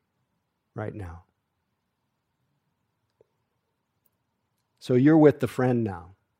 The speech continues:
And you could call it mindfulness too. And you look so much stronger.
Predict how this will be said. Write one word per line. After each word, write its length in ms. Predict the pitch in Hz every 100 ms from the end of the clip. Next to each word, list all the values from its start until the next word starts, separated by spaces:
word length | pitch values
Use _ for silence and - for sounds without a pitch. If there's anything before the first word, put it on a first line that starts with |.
| _ _ _ _ _ _ _
And 180 | 131 127
you 120 | 135
could 160 | 131 104
call 220 | 113 104
it 60 |
mindfulness 680 | 101 110 120 - 110 101 -
too. 260 | - 131 127 _ _ _ _ _ _ _ _ _ _ _ _ _ _ _
And 140 | 127 123
you 120 | 123
look 200 | 131 127
so 220 | - 131
much 240 | 127 117
stronger. 640 | - 120 110 110 104 95